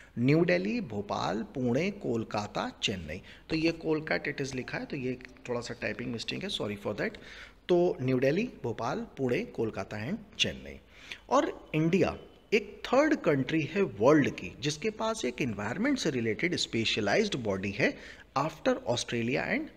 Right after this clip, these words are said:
New Zealand। और देखिए यहाँ पर एक बात आप और याद रखिएगा कि जो भी इसके मेंबर्स होते हैं तो वो जो मेंबर्स, अब जैसे कि एनजीटी की अगर हम बात करें इसके कंपोजिशन की, तो देखिए एक चेयरपर्सन होगा,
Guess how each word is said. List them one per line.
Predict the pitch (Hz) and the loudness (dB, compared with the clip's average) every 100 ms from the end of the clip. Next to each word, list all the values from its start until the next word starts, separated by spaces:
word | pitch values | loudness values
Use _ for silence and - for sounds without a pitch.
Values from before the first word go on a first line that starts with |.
| - | -4
New | 117 87 | -2 -2
Zealand। | - 67 65 - - - - - | -6 -10 -14 -14 -18 -20 -6 -2
और | |
देखिए | 226 240 269 151 | 0 0 0 0
यहाँ | 120 123 185 | -2 -2 -2
पर | 196 | -2
एक | 180 214 - | 0 0 -2
बात | 113 110 | -4 -4
आप | 107 110 | -4 -4
और | 104 104 | -4 -2
याद | 98 95 | -2 -2
रखिएगा | 92 - 117 131 185 | -8 -6 -4 0 -2
कि | - 156 101 | -2 -6 0
जो | 127 139 | 2 2
भी | 127 135 247 | 2 2 2
इसके | 247 - 202 | 0 2 2
मेंबर्स | 156 110 92 107 107 - | 4 0 0 -2 -2 -4
होते | 85 - 82 | -8 -8 -8
हैं | - 87 76 - - - - - | -8 -8 -10 -16 -14 -14 -14 -2
तो | 277 202 147 | 2 2 4
वो | 262 | 4
जो | 254 | 4
मेंबर्स, | 139 107 113 165 - - - - _ _ _ _ _ _ - - | 2 0 0 0 -2 -6 -14 -20 _ _ _ _ _ _ -20 -4
अब | 151 | 0
जैसे | 175 190 226 | 2 4 2
कि | - - | 0 0
एनजीटी | 143 131 139 147 226 | 4 4 4 0 0
की | 202 | 2
अगर | 165 156 | 2 2
हम | 143 151 | -2 2
बात | 131 127 | 2 2
करें | 139 175 | 0 0
इसके | 185 208 | -2 -4
कंपोजिशन | 202 135 120 123 131 127 - 143 | 0 2 2 2 2 2 2 0
की, | - 123 | -2 -2
तो | 147 | 0
देखिए | 151 156 220 - | -2 -2 -4 0
एक | 151 175 - | 2 2 0
चेयरपर्सन | 131 127 117 107 - 190 202 | 2 2 2 -2 0 0 2
होगा, | 202 202 | 0 -2